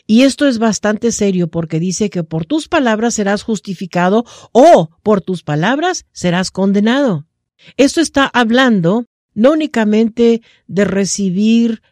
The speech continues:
el impacto de nuestras palabras aquí en esta tierra. Somos justificados o condenados para toda la eternidad.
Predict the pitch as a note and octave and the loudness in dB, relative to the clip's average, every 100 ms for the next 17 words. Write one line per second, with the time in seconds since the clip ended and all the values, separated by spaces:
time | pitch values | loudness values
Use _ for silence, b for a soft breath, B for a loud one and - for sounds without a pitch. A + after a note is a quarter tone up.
0 | - G3 F#3 F3 D#3+ - C#4 A#3+ - A3 | -4 0 2 0 -2 0 0 -2 -2 0
1 | A3 - _ _ - C#3+ G3+ F#3+ G3 E3+ | 0 -4 _ _ -14 0 2 2 0 -4
2 | F3 F#3 F3+ F#3+ G#3+ G3+ - D3 - A3 | -6 -4 -2 0 0 -2 -4 -8 -4 0
3 | C4+ B3 A3+ F#3+ E3 A#3 F4+ A3+ D3+ _ | 2 2 2 -2 -2 -6 -6 -10 -12 _
4 | _ _ _ _ _ - - C4+ D#4+ - | _ _ _ _ _ -8 0 4 2 2
5 | C#4+ - G#3 - G3+ G#3+ G#3+ D4 G4 - | -2 -2 -6 -8 -4 0 0 0 -2 -8
6 | - _ _ _ _ _ _ - A#3 E4 | -18 _ _ _ _ _ _ 4 4 4
7 | F4+ D#4+ C4 F#3+ C#3+ C#3+ B3+ - - _ | 0 2 2 2 0 -2 -4 -6 -16 _
8 | _ - A#3+ A#3 B3 C4+ D4+ C#4 A#3 G#3+ | _ -2 0 2 2 2 2 2 2 2
9 | F#3+ G3+ | 0 0